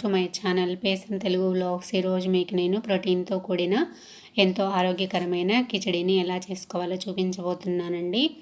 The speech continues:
చాలా టేస్టీగా ఉంటుంది, చాలా ఈజీగా కూడా చేసుకోవచ్చు. ఒకసారి తప్పకుండా ట్రై చేయండి. ఎలా చేసుకోవాలో చూద్దామండి.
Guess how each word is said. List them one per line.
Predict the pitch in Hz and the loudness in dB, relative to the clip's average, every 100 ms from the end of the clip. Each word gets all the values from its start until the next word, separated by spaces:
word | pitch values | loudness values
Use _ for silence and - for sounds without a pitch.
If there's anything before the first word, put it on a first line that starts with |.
| - - - - 214 | -20 -20 -20 -4 0
చాలా | 175 180 185 | 2 2 0
టేస్టీగా | 180 - 190 180 175 | -2 0 -2 0 -2
ఉంటుంది, | 175 180 190 190 | -2 -2 -2 0
చాలా | 185 170 170 | -2 0 -2
ఈజీగా | 180 180 180 | 0 -2 -2
కూడా | 180 180 185 | -4 -4 -4
చేసుకోవచ్చు. | 175 - 196 180 175 - 302 381 - - - 196 | -8 -6 -4 -4 -4 0 0 0 -8 -20 -6 -6
ఒకసారి | 196 190 170 - | -2 -2 0 -2
తప్పకుండా | 185 - 180 180 175 | -4 -4 -2 -2 0
ట్రై | 180 175 | 0 0
చేయండి. | 185 180 180 214 | -2 -2 0 0
ఎలా | 190 180 | -2 -2
చేసుకోవాలో | 180 175 - 175 175 180 | -6 -8 -6 -4 -4 -4
చూద్దామండి. | 185 185 180 180 185 | -4 -2 0 0 2